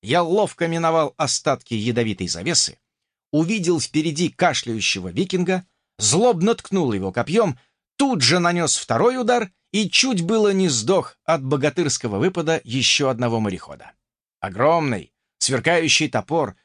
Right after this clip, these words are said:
уже готовился перерезать тонкую ниточку моей виртуальной жизни. Однако возникший рядом драгонар отважно принял урон на себя, тут же отправившись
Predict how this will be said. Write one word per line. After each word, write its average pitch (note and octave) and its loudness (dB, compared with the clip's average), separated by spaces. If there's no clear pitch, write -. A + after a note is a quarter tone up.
уже A#2 0
готовился F#3+ 0
перерезать E3+ 0
тонкую D#3 -2
ниточку D3 -4
моей E3+ 2
виртуальной C3+ 2
жизни. G2+ -8
Однако G2 -4
возникший B2 -2
рядом C3 0
драгонар B2 0
отважно E3+ 0
принял D#3 0
урон C#3 0
на B2+ 0
себя, B2+ 0
тут A#3+ 0
же E3+ 0
отправившись B2+ -2